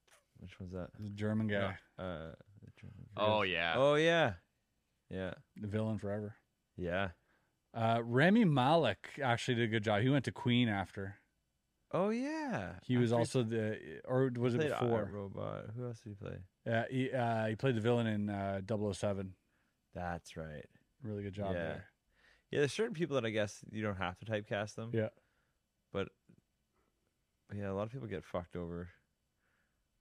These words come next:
Speaker 1: I'm trying to think. I guess the same thing happens for, like, like, the opposite thing happened, like, with Tom Cruise or
Speaker 2: Right.
Speaker 1: whatever, right?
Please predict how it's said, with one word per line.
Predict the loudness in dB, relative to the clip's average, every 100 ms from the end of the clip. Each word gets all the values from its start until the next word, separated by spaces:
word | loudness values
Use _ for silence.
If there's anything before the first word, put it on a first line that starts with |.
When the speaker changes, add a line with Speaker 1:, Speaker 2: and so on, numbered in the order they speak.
| _ _ _
Speaker 1:
I'm | -8
trying | -2 -2
to |
think. | 0 -4 -4
I | 0
guess | 2 0
the | -2
same | -2 0
thing | 2
happens | 0 0 -2 -4
for, | -4
like, | 0 0 -2 -10 _ _ _ _ _ _ _ -6
like, | -4 -4 -12 -18 -16 -2
the | 0
opposite | 2 2 0 -2
thing | 0
happened, | 0 0 -2
like, | -6 -6
with | -6
Tom | -4 -4 -4
Cruise | -2 -2 -2 -12 -20 _ _ -2
or | 6
Speaker 2:
Right. | 6
Speaker 1:
whatever, | 6 0
right? | -2 -4